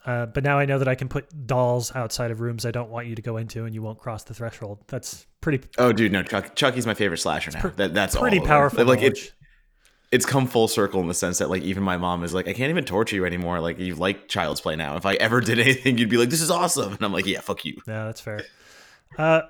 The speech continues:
Speaker 1: Amelia, I, w-, I wanna ask too, 'cause this I don't actually know. Um, talking about your early experiences with horror, when did you start to get into film criticism? When did you start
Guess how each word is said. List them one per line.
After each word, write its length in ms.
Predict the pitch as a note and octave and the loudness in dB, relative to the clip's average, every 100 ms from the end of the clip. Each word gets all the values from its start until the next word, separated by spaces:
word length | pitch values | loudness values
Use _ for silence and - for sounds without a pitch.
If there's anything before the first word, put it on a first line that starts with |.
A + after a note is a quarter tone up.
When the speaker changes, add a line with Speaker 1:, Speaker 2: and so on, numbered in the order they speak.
| _ _ - | _ _ -2
Speaker 1:
Amelia, 360 | F3 G#3 C#4+ | 0 2 4
I, 40 | F#3+ | 4
w-, 160 | F#3 E3+ | 2 0
I 60 | |
wanna 160 | F#3 A#3+ | 0 0
ask 180 | G#3+ - | -4 -2
too, 140 | E3+ | -4
'cause 140 | B2+ B2+ | -2 -4
this 180 | G#3 | -2
I 60 | F3+ | 0
don't 160 | D#3 C#3+ | 0 -2
actually 280 | C3 C3+ | -4 -6
know. 380 | B2 B2 A2+ A2+ | -4 -4 -6 -8
Um, 400 | C#3+ C3+ B2+ B2+ - - | -2 0 0 -2 -8 -2
talking 240 | E3 F3+ | 0 2
about 200 | D3 C3+ | 2 2
your 140 | C3 | -2
early 320 | B2 D3+ D#3 D3 C#3 | -2 -2 0 -2 -6
experiences 540 | C3 - C#3 C3+ B2 | -10 -6 -6 -4 -6
with 140 | A2+ - | -8 -10
horror, 460 | - C3+ C3 B2+ C#3+ | -6 -2 -2 -4 -4
when 220 | D3+ B3+ | -4 -2
did 160 | C4+ | -4
you 80 | A3+ | -4
start 320 | G#3 F#3 F3 | -4 -4 -6
to 100 | - | -8
get 180 | C#3+ C#3+ | -6 -4
into 360 | C#3 B2+ B2 A#2 | -4 -4 -6 -6
film 220 | - G#3+ | -6 -8
criticism? 480 | - G#2+ - G2 G#2+ | -8 -12 -10 -10 -8
When 100 | B2+ | -6
did 160 | C3 | -4
you 100 | C3 | -4
start 380 | B2+ - C3+ C3 | -4 0 0 -2